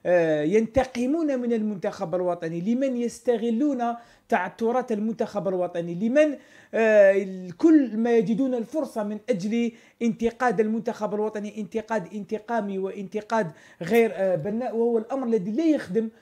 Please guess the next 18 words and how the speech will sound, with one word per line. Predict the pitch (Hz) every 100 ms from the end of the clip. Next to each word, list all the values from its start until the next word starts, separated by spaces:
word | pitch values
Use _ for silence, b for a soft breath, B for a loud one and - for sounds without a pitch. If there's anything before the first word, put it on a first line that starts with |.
| b b
أولا | 233 220 202 185
البلد، | 156 240 294 220
لا | 247
يخدم | 247 233 202 196
اللاعبين، | 180 180 156 156 226 269
لا | 226
يخدم | 208 185 190 185
محيط | 190 185
كرة | 190 160
القدم | 156 165 156
الجزائرية. | 156 151 180 202 247 294 302 294 B B 208
وهذا | 214 254 233
البلد | 185 226 220 190
هو | 185
بلدنا، | 180 202 190 190
والمنتخب | 185 180 190 190 196 185 160
هو | 170
ملك | 170 214 - 208